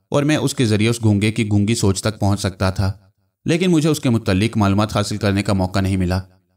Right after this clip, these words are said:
क्योंकि येलो बेल्ट देखने के बाद उस गूंगे की सोच ने कहा कि ये शख्स मार्शल आर्ट में हासिल किया हुआ बेल्ट दिखाकर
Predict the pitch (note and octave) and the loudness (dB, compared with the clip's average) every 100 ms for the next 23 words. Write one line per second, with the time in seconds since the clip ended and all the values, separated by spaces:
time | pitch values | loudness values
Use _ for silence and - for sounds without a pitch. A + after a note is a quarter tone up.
0 | _ - D#3 E3 D3 B2+ A#2+ A#2 A#2 A2 | _ -2 0 2 2 2 2 2 2 0
1 | G2 - A2 G2 F#2 F2+ F#2 - C3 - | -2 0 -2 0 2 0 -4 -6 -4 0
2 | B2 A#2+ B2+ C3+ C3 C#3 C3+ B2 A2 G#2 | 2 4 2 2 0 0 0 0 0 -2
3 | - _ _ _ - A2 G#2 A2+ - F#2+ | -6 _ _ _ -2 0 2 0 0 -2
4 | F#2 - - A2 A#2+ B2 G2+ G2+ G#2+ G#2 | -2 -10 -2 -2 0 0 0 0 0 0
5 | G2+ A2 A#2+ C3 A2+ A2 A2 G2 F#2+ F#2+ | -2 -2 0 0 2 0 0 -4 -2 -4
6 | F#2 F#2 | -2 -2